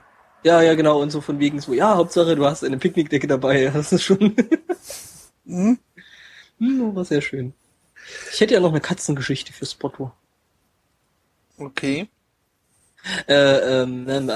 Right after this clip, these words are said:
Speaker 1: also ich weiß ja, äh, auch wenn du das jetzt vielleicht, äh, ungern hörst, weil du ja so deine eigene Meinung zu Katzen hast, will ich noch vorsichtig ausdrücken. Ähm, Katzen sind ja generell doch schon ziemlich reinliche Tiere.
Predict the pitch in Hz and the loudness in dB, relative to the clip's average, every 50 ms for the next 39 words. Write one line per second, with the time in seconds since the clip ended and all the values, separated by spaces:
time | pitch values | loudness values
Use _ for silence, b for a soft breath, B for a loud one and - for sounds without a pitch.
0 | 110 - - 123 - 135 127 120 - 135 127 123 143 135 120 120 - 117 113 101 | -6 -8 -8 -6 -4 -4 -4 -4 -4 -4 -4 -2 0 0 0 0 0 -2 -4 -4
1 | 95 104 139 135 156 147 143 135 131 127 - 135 120 - - - 127 127 131 - | -4 -2 -2 0 0 0 0 0 -2 -2 -4 -4 -6 -6 -4 -2 0 0 -2 -4
2 | - 131 98 101 95 87 78 110 160 175 190 165 156 143 143 143 151 165 160 - | -8 -8 -6 -6 -6 -8 -4 0 2 4 6 6 4 4 4 2 2 2 2 0
3 | - 135 127 127 127 117 120 120 110 117 - 131 131 131 135 131 127 127 - - | -2 -2 0 0 0 -2 -4 -6 -8 -10 -10 -10 -8 -6 -4 -4 -4 -6 -6 -8
4 | 139 131 127 123 127 127 127 123 123 123 123 120 - - 127 127 131 127 123 123 | -8 -6 -4 -4 -4 -4 -4 -6 -6 -6 -6 -6 -4 -6 -4 -2 -2 0 0 0
5 | 123 120 120 - - - - - 123 123 123 127 135 143 139 131 - - - - | 0 0 -2 -6 -8 -10 -10 -6 -2 0 2 4 4 4 2 2 -2 -4 -4 -2
6 | 143 - - - 139 139 135 - - - - - _ _ _ _ - 127 - 139 | -4 -4 -4 -4 -2 -2 -2 -2 -4 -12 -16 -20 _ _ _ _ -8 -6 -6 -6
7 | 127 - - 175 196 185 165 147 - 151 - - - 127 131 - - - 135 - | -4 0 4 4 4 4 4 0 -2 -6 -8 -6 -6 -6 -6 -6 -6 -6 -6 -6
8 | 131 127 113 113 113 131 - - 151 - - 175 147 143 147 139 131 127 - 135 | -6 -8 -8 -8 -8 -8 -6 -6 -4 -2 0 0 2 2 4 2 2 2 0 0
9 | 160 156 139 170 160 175 - - - 170 160 165 170 151 131 139 - - 185 208 | 0 2 0 0 -2 -4 -6 -4 -4 -4 -4 -4 -8 -10 -12 -10 -6 -4 -2 -2
10 | 196 - - - - 214 226 226 180 - - - - - 220 240 190 - - | -2 -2 0 2 2 4 4 4 2 0 -2 -6 -2 0 0 2 0 -2 -4